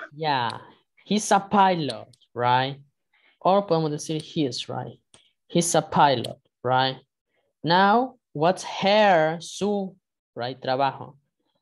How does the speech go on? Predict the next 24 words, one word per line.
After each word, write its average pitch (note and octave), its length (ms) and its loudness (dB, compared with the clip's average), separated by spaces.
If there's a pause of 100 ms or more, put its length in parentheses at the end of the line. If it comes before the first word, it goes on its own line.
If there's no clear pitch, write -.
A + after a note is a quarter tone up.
(120)
So, C#3+ 540 -4 (520)
she's - 1160 -2 (640)
a E3 560 2 (1120)
flight E3+ 500 2 (680)
attendant, D#3 840 -2
right? B2+ 420 -12
So, - 140 -12
flight C3+ 420 -2
attendant, B2 580 -4
es B2+ 120 -6
una C#3+ 100 -4
sobrecarga. B2 720 0 (960)
So, G#3 640 2
and G3 140 0
we G#3 140 0
have G3 280 -2
the E3+ 120 0
rest, E3 360 -2
okay? D3 200 -12
Tenemos D#3+ 440 -6
la D#3+ 80 -4
siguiente, C3 480 -6
chicos, - 360 -14
okay? C#3+ 420 -4